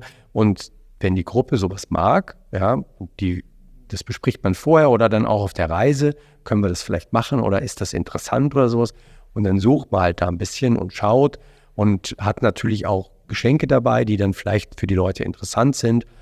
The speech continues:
Und man geht hin und fragt, ähm, ist es möglich oder so, aber die Leute sind alle neugierig. Und alles, was, ich sag mal, es gibt viele Ecken, da gibt's ja kein Fernsehen und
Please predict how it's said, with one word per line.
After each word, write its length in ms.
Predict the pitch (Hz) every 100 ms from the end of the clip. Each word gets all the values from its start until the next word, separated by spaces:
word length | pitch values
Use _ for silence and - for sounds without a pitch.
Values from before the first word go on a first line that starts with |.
| - - - -
Und 60 |
man 120 | 95
geht 180 | 95 104
hin 180 | 98 120
und 140 | 107
fragt, 680 | - - 98 135 - - - -
ähm, 300 | 107 104 -
ist 220 | 113 -
es 120 | -
möglich 440 | 120 139 131 120 127
oder 240 | 107 107
so, 160 | 113 113
aber 240 | 101 107 - _ -
die 60 | 98
Leute 260 | 95 104
sind 100 | 104
alle 220 | - 92 92
neugierig. 680 | 85 87 82 82 82 - - - _ -
Und 320 | 92 87 - - _ _ - - -
alles, 520 | 107 98 92 - -
was, 600 | 196 101 90 - - - -
ich 160 | 110 -
sag 220 | 92 -
mal, 340 | 95 87 85 - _ _ _ _ _ _ _ _ _ _ - _ _ _ _
es 200 | - -
gibt 280 | - - -
viele 340 | 113 107 104
Ecken, 280 | 117 - 104
da 80 | 95
gibt's 180 | 98 -
ja 80 |
kein 200 | 95 98
Fernsehen 520 | - 87 85 85 85 90
und 180 | 90